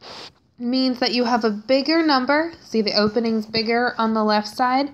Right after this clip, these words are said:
and a smaller number on the right side, 'cause you have the points. And you can also think of it as the greater than symbol eats the bigger number. And then the less than symbol, this top one here,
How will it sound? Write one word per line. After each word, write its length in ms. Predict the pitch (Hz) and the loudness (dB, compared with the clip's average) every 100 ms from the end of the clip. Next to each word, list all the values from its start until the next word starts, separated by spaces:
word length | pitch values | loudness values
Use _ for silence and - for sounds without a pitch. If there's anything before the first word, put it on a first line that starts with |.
| - - - - | -12 -20 -20 -8
and 180 | 226 220 | -2 0
a 60 | 214 | 0
smaller 760 | - - 269 269 285 294 269 | -2 -4 2 4 4 4 2
number 560 | 226 202 196 202 208 208 - _ - | 2 0 0 0 0 -4 -14 _ -8
on 240 | 190 196 | -6 -2
the 120 | 202 | 0
right 280 | 240 277 - | 0 0 -2
side, 380 | - 180 160 170 | -4 -2 -2 -4
'cause 160 | 202 190 | -6 -6
you 60 | |
have 240 | 190 190 190 | -4 -4 -4
the 80 | |
points. 560 | 190 - 233 180 - - - | -8 -4 -4 -4 -8 -14 -4
And 120 | 262 | -2
you 80 | 285 | 0
can 160 | 294 | 2
also 320 | 277 277 294 | 0 0 0
think 240 | 277 262 240 | -2 -2 -2
of 120 | 226 | 0
it 120 | 220 | 0
as 380 | 196 196 190 196 - - - - | 2 0 0 -6 -18 -20 -14 -6
the 80 | 214 | -4
greater 440 | 208 214 220 220 | 0 2 4 2
than 280 | 214 196 190 | 2 0 -2
symbol 640 | - 202 196 190 190 - - | -2 -2 0 0 -2 -6 -10
eats 380 | 247 208 - | -6 -6 -8
the 140 | - 190 | -8 -6
bigger 360 | 185 170 165 | -2 -2 -2
number. 480 | 151 151 156 - 214 - _ _ _ _ _ _ _ _ _ _ - | -6 -8 -10 -10 -10 -14 _ _ _ _ _ _ _ _ _ _ -8
And 180 | 220 233 | -4 0
then 300 | 240 240 220 | 0 -2 0
the 140 | 233 | 2
less 340 | 240 330 392 | 4 2 0
than 200 | - 294 | -2 -2
symbol, 380 | 262 247 226 226 | -2 -2 0 2
this 240 | 226 214 - | 2 0 -2
top 380 | - 302 339 330 | -2 2 2 2
one 200 | 240 208 | 0 0
here, 460 | 208 190 196 220 | 0 0 0 -4